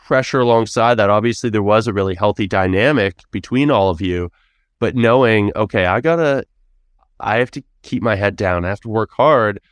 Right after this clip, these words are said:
I have all these God-given abilities that are gonna give me opportunities. I have to execute properly." Was that a pressure that you felt at the time?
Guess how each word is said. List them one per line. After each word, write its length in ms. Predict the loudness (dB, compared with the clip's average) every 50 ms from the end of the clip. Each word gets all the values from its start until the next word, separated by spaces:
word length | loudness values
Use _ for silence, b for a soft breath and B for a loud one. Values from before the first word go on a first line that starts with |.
| _ _ -4
I 160 | -2 -2 0
have 220 | 2 0 0 0 0
all 240 | 0 2 2 2 2
these 260 | 0 -4 -6 -6 -6
God-given 1040 | -4 0 2 2 2 0 -2 -2 2 2 2 2 2 2 2 2 2 0 -2 -4 -6 _ _ _ _ _ _ _ _ _ _ _ _ _ _ _ _ -8 -6
abilities 920 | -6 -4 0 2 4 4 4 2 2 0 -2 -2 -2 -4 -6 -8 -10 -4
that 180 | -2 0 0 0
are 80 | 0
gonna 180 | 0 0 -2 0
give 140 | 0 0 0
me 120 | 2 2
opportunities. 1080 | 2 2 0 -2 -12 -6 -4 0 0 2 2 0 0 0 0 0 -2 -4 -6 -10 -14 -18 _ _ _ _ _ _ _ _
I 120 | -6 -4 -2
have 220 | -2 -2 -4 -4
to 180 | -6 -6 -4 -4
execute 540 | -6 -6 -6 -10 -10 -10 -6 -6 -6 -6 -4
properly." 560 | -2 0 2 2 2 0 -2 -4 -4 -4 -4
Was 140 | -4 0 0
that 180 | 2 2 2
a 40 | 0
pressure 520 | -4 -2 -2 0 0 0 0 -2 -2 -2
that 160 | -2 -2 -4 -4
you 100 | -8 -10
felt 420 | -8 -2 0 2 2 2 0 -4
at 140 | -8 -6 -6
the 80 | -8
time? 480 | -8 -4 -2 -2 0 0 0 -2 -2